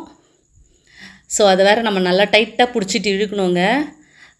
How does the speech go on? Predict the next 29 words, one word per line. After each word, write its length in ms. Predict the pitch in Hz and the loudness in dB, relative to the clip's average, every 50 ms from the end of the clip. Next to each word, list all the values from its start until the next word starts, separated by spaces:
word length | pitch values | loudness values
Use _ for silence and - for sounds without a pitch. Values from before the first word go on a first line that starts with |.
| _ - | _ -10
அ, 40 | 180 | -8
ஃபர்ஸ்ட்டு 480 | 175 170 170 180 185 - - 247 247 | -8 -6 -6 -4 -4 -2 0 0 0
தெரியாம 380 | 240 220 214 220 214 220 220 220 | 0 0 0 2 0 0 0 -2
நான் 160 | 214 208 190 | -2 -2 0
பாட்டுன்னு 240 | 196 190 190 190 196 | 0 0 0 -2 -2
இழுத்துட்டேன். 540 | 202 196 196 196 196 202 190 196 190 220 240 | -2 -2 -2 -2 -2 -4 -2 -2 -2 0 -2
அது 340 | 240 214 190 180 175 175 | -2 -2 -2 0 0 0
அப்படியே 720 | 175 165 165 175 196 190 180 175 175 175 170 170 165 160 160 160 | 0 0 0 2 2 2 2 0 -2 -2 -2 0 0 0 -2 -2
பறந்து 400 | - 175 175 190 202 208 208 202 | -2 -2 0 0 0 0 -2 -2
போயிடுச்சு. 500 | 185 185 180 180 180 180 - - 196 202 220 240 269 - | -2 -2 -2 -2 -4 -6 -8 -4 -2 0 0 0 0 -2
ஏன்னா 240 | - 190 180 190 190 | -4 -4 -4 -2 -2
நம்மளோட 420 | 190 180 175 175 175 175 170 170 170 165 165 160 160 156 156 151 156 | -2 -2 -2 -2 0 0 0 0 0 0 0 0 -2 -2 -2 -4 -4
இது 200 | - 180 180 226 220 220 | -6 -4 -4 -4 -4 -4
தாங்காம 580 | 196 175 170 165 165 160 165 175 202 247 277 277 - - - - - _ | -6 -6 -4 -4 -4 -4 -2 -2 -2 -2 -4 -6 -10 -18 -20 -20 -12 _
நல்லா 520 | - 180 185 196 202 208 226 247 254 247 - | -4 -2 0 0 0 0 2 0 0 0 -2
பிடிச்சுக்கிட்டு 520 | 233 220 226 214 - 247 220 190 160 196 | -2 -2 -2 -4 -6 -6 -6 -6 -2 0
அந்த 260 | 226 269 285 240 208 - | 0 2 2 2 2 2
கயிறை 400 | 190 185 196 220 214 233 220 - | 2 2 2 2 2 0 0 -2
பிடிச்சு, 280 | 190 180 175 175 214 202 | -4 -6 -4 -2 0 0
அந்த 160 | 180 175 185 | 0 0 0
ரோப்பை 260 | 180 190 208 208 220 214 175 | 0 0 0 0 -2 -4 -4
பிடிச்சு 220 | 180 170 175 170 180 | -4 -6 -6 -4 -2
இழுக்கணுங்க. 800 | 220 208 190 190 196 190 190 180 170 170 165 175 208 254 294 294 - - - - - | -2 0 0 0 -2 -2 -2 -2 -2 0 2 2 2 2 2 -2 -8 -14 -16 -18 -16
அப்படி 240 | - - 202 185 185 | -12 -6 -4 -4 -2
பண்ணீங்கன்னா 600 | 185 190 190 202 208 208 196 185 190 220 269 330 | 0 0 0 0 0 0 0 0 0 0 2 2
இது 200 | 311 262 220 196 | 2 2 2 2
வந்து 580 | 185 180 170 170 196 208 202 196 185 180 175 175 | 0 -2 -2 -2 0 0 2 2 2 2 0 -2
சாப் 380 | 175 - 185 170 180 175 - - | -4 -6 -6 -4 -6 -4 -4 -4
ஆகும். 600 | 180 170 156 156 170 180 208 254 339 - - | -2 -2 -2 -2 -2 -2 0 -2 -2 -4 -6